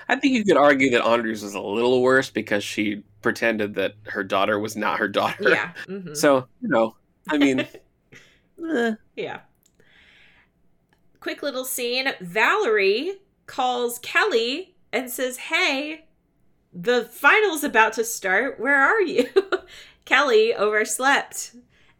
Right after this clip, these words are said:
Speaker 2: And Valerie says, "Okay, I'll tell the proctor that you're on your way. Just get over here." And Kelly is very thankful that Valerie woke
Speaker 1: Yeah.
Speaker 2: her up.
Speaker 1: Yeah.
Speaker 2: That happened to
Speaker 1: It'd be
Speaker 2: me.
Speaker 1: funny if it was just an elaborate lie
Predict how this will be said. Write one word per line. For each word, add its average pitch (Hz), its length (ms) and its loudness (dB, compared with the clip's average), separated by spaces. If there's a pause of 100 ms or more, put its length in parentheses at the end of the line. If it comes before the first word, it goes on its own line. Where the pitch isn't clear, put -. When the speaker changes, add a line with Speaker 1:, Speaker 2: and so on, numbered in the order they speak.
Speaker 2:
And 208 160 -2
Valerie 214 380 6
says, 214 340 -2
"Okay, 208 220 -4
I'll 185 100 0
tell 196 220 -6
the 196 80 -8
proctor 190 380 -4
that 175 140 -4
you're 175 180 -4
on 175 180 -4
your 180 140 -8
way. 160 340 -4
Just 160 200 -12
get 185 140 -6
over 180 280 -6
here." 175 500 -10 (340)
And - 140 -20
Kelly 170 400 -4
is - 340 -8
very 185 300 -6
thankful 160 540 -12
that 151 140 -14
Valerie 90 440 -10
woke - 120 -12
Speaker 1:
Yeah. 117 220 2
Speaker 2:
her 92 120 -4
up. - 100 -18 (800)
Speaker 1:
Yeah. 123 260 0 (800)
Speaker 2:
That 196 100 -8
happened 190 340 -4
to - 40 -14
Speaker 1:
It'd 165 100 6
be 151 40 6
Speaker 2:
me. 170 60 -4
Speaker 1:
funny 156 180 4
if 120 100 0
it 120 100 0
was 113 120 0
just 131 220 -4
an 113 120 0
elaborate 104 460 0
lie 95 400 -4